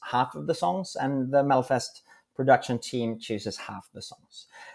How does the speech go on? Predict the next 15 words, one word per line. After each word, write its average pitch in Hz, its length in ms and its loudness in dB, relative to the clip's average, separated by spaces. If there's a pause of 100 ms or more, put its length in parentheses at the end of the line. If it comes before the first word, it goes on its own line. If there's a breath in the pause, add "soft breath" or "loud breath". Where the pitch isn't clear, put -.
(120)
And 135 160 6
this 151 180 10
is 143 160 4
one 139 220 8
of 123 100 4
those 117 320 6
major 120 600 6
changes - 760 -4 (300 soft breath)
where, 120 560 8
uh, 113 220 6
where 117 180 6
Christer 123 340 -2
Björkman 131 540 4
could 117 200 -2
give 113 280 4